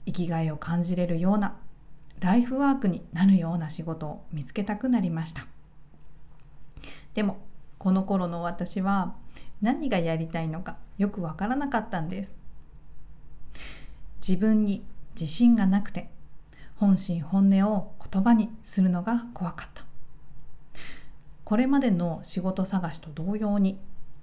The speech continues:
職歴や持っている資格からできそうな仕事を探していました。あと、今の環境から考えた条件をつけていました。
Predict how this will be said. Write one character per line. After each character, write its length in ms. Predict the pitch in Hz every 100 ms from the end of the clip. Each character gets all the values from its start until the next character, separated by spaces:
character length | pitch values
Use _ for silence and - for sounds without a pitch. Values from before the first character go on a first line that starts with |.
| -
職 300 | - 196 190
歴 280 | 180 180 180
や 300 | 170 160 190 -
持 120 | 196
っ 60 | 196
て 180 | -
い 200 | 175 160
る 280 | 170 247 233 - - -
資 140 | -
格 260 | - 202 190
か 140 | 190
ら 180 | 180 - - - - -
で 120 | 190
き 100 | 190
そ 160 | 202
う 20 | 180
な 140 | 165
仕 100 | -
事 260 | 190 202 247
を 60 |
探 240 | 247 202 214
し 60 |
て 100 | -
い 60 | 254
ま 160 | 233 233
し 60 |
た。 180 | - - - - - - - - - - - -
あ 80 |
と、 280 | 190 180 - - - -
今 220 | 254 311
の 160 | 277 208
環 300 | - 202 202
境 200 | - 196
か 140 | 196
ら 140 | 175 170
考 340 | - 202 233 269
え 60 |
た 160 | 240 - - -
条 220 | 190 202
件 220 | 196 196 208
を 80 |
つ 80 | 247
け 120 | -
て 100 | 233
い 80 | 180
ま 120 | 147
し 80 | 156
た。 160 | -